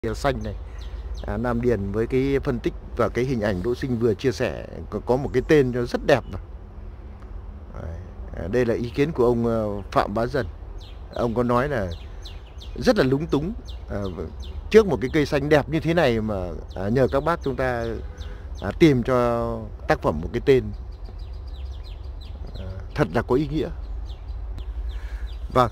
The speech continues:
và đây là cái, à, số điện thoại của ông Phạm Bá Dần để, à, các bạn chúng ta, à, giao lưu nhé. Không chín tám bốn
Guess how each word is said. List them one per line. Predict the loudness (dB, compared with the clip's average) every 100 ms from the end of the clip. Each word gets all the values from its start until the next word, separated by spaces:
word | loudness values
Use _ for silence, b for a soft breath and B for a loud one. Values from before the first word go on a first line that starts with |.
| 0
và | 0 4
đây | 4
là | 4 2
cái, | 2 0 2 0 2
à, | 2 0
số | 2
điện | 2 2
thoại | 0 0
của | 0
ông | 0 0
Phạm | 2 2 2
Bá | 2 2
Dần | 4 4 2 -6 -4
để, | -2 -2 -2
à, | -4 -4
các | -4 -2
bạn | -2 -4
chúng | -6
ta, | -4 -2 -4 -6 -6 -8 -8 -8
à, | -6 -6
giao | 0 2
lưu | 2 -2
nhé. | -4 -10 -12 -10 -10 -12 -12 -12 -14 -14 -12 -12 -12 -12 -10 -10
Không | 0 0 0
chín | -2 -2 -2
tám | 2 4 4
bốn | 2 2